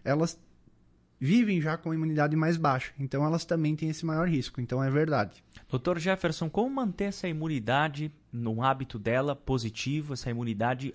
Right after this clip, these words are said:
Speaker 2: alta na grande maioria do tempo?
Speaker 1: A imunidade, ela tem, ah, ligação direta com nossos hábitos, né?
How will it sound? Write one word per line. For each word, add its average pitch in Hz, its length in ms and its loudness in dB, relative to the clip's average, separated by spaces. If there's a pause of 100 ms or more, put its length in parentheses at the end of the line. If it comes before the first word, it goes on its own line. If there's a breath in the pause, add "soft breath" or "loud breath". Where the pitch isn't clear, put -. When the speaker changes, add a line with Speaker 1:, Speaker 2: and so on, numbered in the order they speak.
Speaker 2:
alta 131 380 0
na 117 80 -2
grande 120 260 -6
maioria 110 280 0
do 107 100 -2
tempo? 98 320 -8 (580 loud breath)
Speaker 1:
A 190 100 -2
imunidade, 220 680 4 (140)
ela 190 420 2 (600)
tem, 226 380 4 (240)
ah, 151 640 0 (220)
ligação 196 420 4
direta 208 460 4
com 214 120 0
nossos 196 320 0
hábitos, 170 520 2
né? 135 260 -4